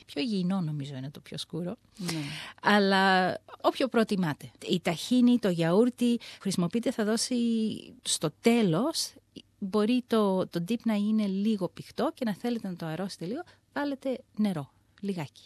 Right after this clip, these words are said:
Speaker 2: Η, η άλλη ερώτηση που έχω εδώ είναι, τι γεύση έχει στο τέλος αυτό το dip; Ε,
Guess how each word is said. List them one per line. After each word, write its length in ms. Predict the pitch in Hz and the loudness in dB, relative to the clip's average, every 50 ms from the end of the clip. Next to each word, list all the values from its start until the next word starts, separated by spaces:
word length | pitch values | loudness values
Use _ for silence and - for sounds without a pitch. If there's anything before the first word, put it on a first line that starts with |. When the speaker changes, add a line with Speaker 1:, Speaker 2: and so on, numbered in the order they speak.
| - _ | -20 _
Speaker 2:
Η, 200 | _ - 190 185 - | _ -2 -2 -2 0
η 140 | - 190 202 | 0 2 2
άλλη 180 | 220 277 320 302 | 4 4 4 4
ερώτηση 360 | 262 220 208 196 - - - | 4 4 2 0 -2 -6 -2
που 120 | - 185 | 2 2
έχω 200 | 175 - - 180 | 2 2 2 -2
εδώ 220 | 170 156 165 165 156 | 0 2 2 2 4
είναι, 280 | 170 202 196 190 185 - - - | 4 4 4 2 0 -4 -8 0
τι 100 | - 285 | 2 2
γεύση 520 | 285 277 - 285 302 311 - - - - 220 | 2 4 4 4 4 4 2 -2 -2 0 2
έχει 340 | 196 185 175 - - - 170 | 2 2 0 -2 -4 -6 -6
στο 260 | - - - 170 165 | -6 -2 -2 -2 -2
τέλος 560 | - - 185 175 170 165 156 156 151 147 - | 0 0 2 2 4 4 2 2 0 -2 -2
αυτό 380 | - 160 - - - 165 165 151 | -2 -4 -4 -2 -2 -2 -2 0
το 240 | - 160 151 151 143 | 0 -2 -2 0 0
dip; 160 | 160 151 143 143 - _ - - _ - - _ - - - | 2 2 2 2 -2 _ -12 -16 _ -20 -20 _ -20 -16 -14
Ε, 80 | - | -12